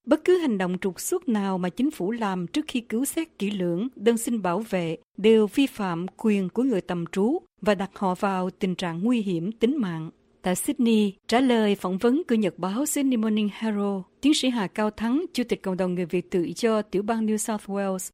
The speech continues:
cáo buộc chính phủ liên bang Úc là đã hồi hương những thuyền nhân tạm trú người Việt trở về ngục tù Cộng sản. Tiến sĩ Hà Cao Thắng nói, lúc đầu nhà cầm quyền Cộng sản có thể để yên, nhưng sau đó cán bộ nhà nước sẽ theo dõi,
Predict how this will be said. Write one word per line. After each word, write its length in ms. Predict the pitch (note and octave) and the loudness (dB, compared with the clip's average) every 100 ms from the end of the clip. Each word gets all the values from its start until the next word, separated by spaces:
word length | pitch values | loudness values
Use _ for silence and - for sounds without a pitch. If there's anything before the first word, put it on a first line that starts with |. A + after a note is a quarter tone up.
| - | 0
cáo 260 | G#3 B3+ E4+ | 2 2 2
buộc 340 | G3 F3 - | 2 0 0
chính 120 | C#4+ | -2
phủ 160 | - G#3+ | 2 2
liên 260 | A#3 A3 | 2 0
bang 200 | G#3+ G#3 - | 0 -2 0
Úc 180 | F4 - - | -2 -2 -2
là 100 | G#3+ | 0
đã 160 | G3 C4 | 2 0
hồi 340 | A3+ G3 F3 | 2 2 2
hương 240 | A3 B3+ A#3 | 2 2 0
những 160 | G3 A3+ | -2 -2
thuyền 240 | B3 F3 | -2 -4
nhân 160 | F3+ A3 | -2 -2
tạm 220 | A3 F#3 | -2 -6
trú 180 | - F#3 | -2 -2
người 340 | C4+ B3+ F3 E3 | 0 0 -2 0
Việt 160 | F3+ E3+ _ - | 0 0 _ 0
trở 220 | G3+ F3+ A#3+ | 0 2 -2
về 280 | G3+ F#3+ E3+ F3+ | -2 -2 -2 -2
ngục 180 | F3 - | -4 -2
tù 120 | G3 F3 | -4 -2
Cộng 240 | F3 E3+ | -2 -6
sản. 380 | - F3 D#3+ B3 _ _ - | -6 -6 -6 -8 _ _ -2
Tiến 180 | C4 E4 | 0 2
sĩ 400 | G#3 F3+ F#3+ C4 | 2 0 0 -2
Hà 180 | G#3 F3+ | -2 -4
Cao 180 | - G3 | -4 -6
Thắng 320 | G#3 A#3+ C4 | -4 -2 0
nói, 300 | G#3 B3+ F#4 - | 0 -2 -6 -6
lúc 200 | F4+ - | -4 0
đầu 280 | G#3 G#3 G3+ | 2 2 2
nhà 160 | F#3+ F#3+ | 0 -2
cầm 160 | G#3 F#3 | -2 -2
quyền 160 | F#3+ | -2
Cộng 160 | F#3 F#3+ | -2 -4
sản 380 | - E3+ F3 B3+ | -2 -4 -4 -4
có 120 | D#4 | -2
thể 160 | C4 | -2
để 180 | G#3+ F3 | 0 0
yên, 380 | F#3 B3+ B3 A3 - | 0 0 0 0 -4
nhưng 280 | G#3+ A3+ A3 | 0 2 2
sau 220 | - A3+ | 0 -2
đó 340 | G3+ G3 B3 F4+ - | 0 -2 -2 -6 -4
cán 180 | C4 E4 | -2 2
bộ 100 | G3 | 2
nhà 220 | G3 F3+ | 2 -2
nước 300 | F3 A#3 F4 | 0 0 -2
sẽ 240 | - - G#3+ | -6 -6 -4
theo 240 | B3+ A#3 - | -2 -2 -2
dõi, 400 | F#3 D3+ B3 | -4 -4 -6